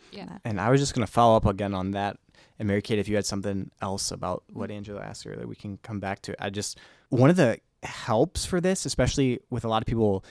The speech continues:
Speaker 3: either struggling with scrupulosity or being too complacent, like you
Speaker 2: Mm-hmm.
Speaker 3: said, and, and not wanting to go to confession, is just establishing a good relationship and connecting with a spiritual director, because I think that that helps you to become more accountable for your sins and also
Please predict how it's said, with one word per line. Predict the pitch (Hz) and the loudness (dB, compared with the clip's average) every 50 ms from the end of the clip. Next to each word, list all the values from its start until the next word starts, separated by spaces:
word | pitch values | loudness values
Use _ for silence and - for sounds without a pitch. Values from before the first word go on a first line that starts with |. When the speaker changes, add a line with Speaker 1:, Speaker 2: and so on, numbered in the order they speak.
| - _ | -10 _
Speaker 3:
either | - 131 127 123 | 0 2 2 2
struggling | 110 - - 117 123 131 123 | 0 0 -2 -2 -2 -2 -2
with | 110 95 - - | -4 -6 -6 -8
scrupulosity | - - - 120 113 - 107 101 98 101 120 - - 165 156 147 143 | -8 -2 0 0 0 2 2 2 4 4 2 2 2 2 2 2 2
or | - - 110 | 2 0 -2
being | 98 92 110 107 101 98 | -4 -6 -8 -8 -8 -10
too | 95 - - 117 | -10 -8 -8 -8
complacent, | - - 135 131 - 131 131 - - 123 | -6 -4 -4 -4 -2 -4 -4 -4 -4 -6
like | 107 120 208 | -6 -4 -4
you | 208 127 | -4 -4
Speaker 2:
Mm-hmm. | 196 | -2
Speaker 3:
said, | 190 123 113 | -2 -2 -2
and, | 110 98 95 - | -2 -4 -4 -6
and | - - 95 95 98 | -4 -4 -4 -2 -2
not | 98 98 95 - | -2 -2 -4 -4
wanting | 104 101 101 101 104 110 | -4 -4 -4 -2 -2 -4
to | 110 117 | -4 -2
go | 113 117 | -2 -2
to | 113 | -2
confession, | 113 - 120 107 - 120 113 - - 120 110 - - - - _ _ | -2 -2 -6 -4 -2 -2 -2 -2 -4 -4 -6 -6 -12 -20 -20 _ _
is | - 120 110 | -2 -2 -2
just | 117 139 135 - - | -2 -4 -4 -4 -4
establishing | 117 - - - 104 104 113 120 120 - - 127 120 117 113 | -6 -6 -2 -2 0 0 0 0 -2 0 0 2 2 2 0
a | - 104 | -2 -4
good | 98 107 101 | -4 -4 -4
relationship | 104 104 98 95 101 - - 113 - - 117 - - - | -4 -4 -6 -6 -6 -6 -6 -6 -6 -6 -10 -10 -12 -12
and | - 98 98 95 | -8 -6 -6 -6
connecting | - - 107 98 101 - 110 104 | -6 -4 -4 -4 -2 -2 -2 -2
with | 95 | -2
a | 92 92 | -4 -6
spiritual | - - - 107 101 98 - - 95 | -8 -8 -10 -10 -10 -10 -10 -12 -14
director, | 92 90 90 87 90 - - 139 135 120 - | -12 -10 -8 -8 -10 -6 -4 -4 -4 -2 -2
because | - 123 - - 123 107 | -2 -2 0 0 0 0
I | 104 98 | 0 -2
think | - - 123 123 123 - - - - - - - | -4 -6 -6 -6 -6 -8 -12 -18 -20 -20 -10 -2
that | - 120 104 | 0 2 4
that | 117 113 - | 4 4 2
helps | - - - - 120 113 117 - - - - - - - - _ _ _ | 0 -2 2 6 6 6 6 6 2 -4 -6 -8 -10 -16 -20 _ _ _
you | - 113 110 110 107 104 | -2 0 2 2 2 0
to | - - - 120 107 104 98 98 90 _ _ _ _ _ _ _ _ - | -2 -2 -2 -2 0 0 -2 -4 -6 _ _ _ _ _ _ _ _ -8
become | 120 104 123 120 - - 127 120 127 | -2 0 0 0 0 0 0 2 2
more | 120 110 107 110 110 | 2 2 2 2 0
accountable | 107 - - - - 104 104 113 123 131 139 | 0 -2 -6 -6 -6 -4 -4 -4 -2 -2 -4
for | 135 - 143 | -4 -4 -4
your | 135 131 | -4 -4
sins | - - 147 139 135 - - - | -4 -2 -2 -2 -2 -2 -4 -6
and | 113 107 104 - | -8 -8 -6 -6
also | 120 113 110 - - 117 104 | -4 -4 -4 -4 -6 -8 -8